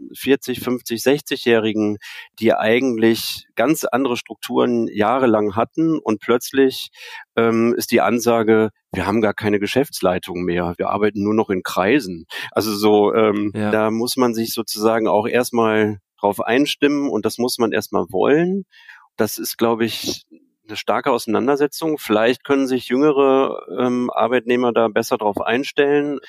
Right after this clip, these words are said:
Speaker 1: Auch dieses ganze Agilitätsthema, also was
Speaker 2: Mhm.
Speaker 1: in welchen Prozessen, in welchen Sprints man zu Ergebnissen kommt und so weiter, das ist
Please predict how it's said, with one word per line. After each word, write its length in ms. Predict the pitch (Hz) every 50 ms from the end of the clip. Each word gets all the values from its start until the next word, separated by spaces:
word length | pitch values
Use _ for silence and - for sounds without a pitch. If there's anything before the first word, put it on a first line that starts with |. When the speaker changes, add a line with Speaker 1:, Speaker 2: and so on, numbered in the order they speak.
| - - - _
Speaker 1:
Auch 140 | - 101 -
dieses 260 | 120 113 113 101 -
ganze 340 | - 104 117 - - 113 -
Agilitätsthema, 1200 | - 113 120 107 117 113 - - 135 139 135 - - - - 101 95 95 98 92 90 92 95 95 -
also 340 | 113 107 98 104 104 101 95
was 140 | 104 101 123 113 110 120 120 123
Speaker 2:
Mhm. 100 | - - _ _ _ _ _ _ _ _
Speaker 1:
in 160 | - 110 107 104
welchen 360 | 107 110 113 - - 113 101
Prozessen, 640 | - - 104 - - 117 117 123 - - 120 113 110
in 120 | 101 101
welchen 260 | 95 104 110 107 107 98
Sprints 520 | - - - 110 113 123 127 123 - -
man 500 | 110 107 104 104 104 104 101 104 104 104 -
zu 200 | - - 104 101
Ergebnissen 520 | 76 95 95 110 139 - 131 110 107 104
kommt 360 | - - 98 92 95 95 -
und 120 | - 85 92
so 140 | 98 92 90
weiter, 280 | 92 92 - - 98
das 220 | - 98 95 - -
ist 460 | 95 - - - - - - -